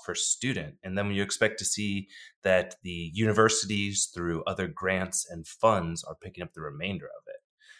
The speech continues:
It's interesting. It's unique in the sense that, you know, in the U S, we're seeing massive student debt.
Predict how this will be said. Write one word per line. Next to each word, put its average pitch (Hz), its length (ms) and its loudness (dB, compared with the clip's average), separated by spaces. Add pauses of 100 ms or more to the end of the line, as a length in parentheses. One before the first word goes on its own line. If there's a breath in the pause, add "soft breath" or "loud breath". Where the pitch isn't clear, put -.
(160 soft breath)
It's - 120 0
interesting. 175 560 8
It's - 280 0
unique 107 600 0
in 107 180 -2
the 95 60 -6
sense 110 440 0
that, 95 300 4 (580 soft breath)
you 92 120 -6
know, 85 140 -8
in 110 140 2
the 107 80 0
U 107 180 4
S, 131 240 8
we're 104 80 -2
seeing 98 340 0
massive 95 440 4
student 98 480 -2
debt. 101 240 0